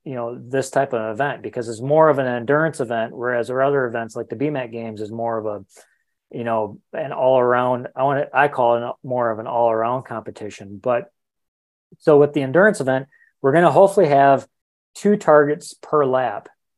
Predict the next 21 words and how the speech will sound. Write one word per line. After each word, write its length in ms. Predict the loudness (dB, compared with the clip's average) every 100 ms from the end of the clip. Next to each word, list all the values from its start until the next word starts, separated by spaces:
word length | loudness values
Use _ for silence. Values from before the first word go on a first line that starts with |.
| _ -12
Uh, 60 | -10
it 80 | -6
depends 260 | -4 -2
on 80 | -2
how 120 | -2
many 100 | -2
volunteers. 540 | 0 -2 -2 -6 -8 -6
So 100 | -4
if 60 |
anybody's 340 | -2 2 2 4
listening 360 | 0 -2 -10
here 180 | 0 0
that 220 | 0 -4
thinks 220 | -8 -8
this 220 | -8 -12 -12
is 80 |
cool 240 | -6 0 0
but 160 | -2
doesn't 220 | -6 -8 -6
wanna 160 | -8
compete, 480 | -10 -14 -6 -6 -6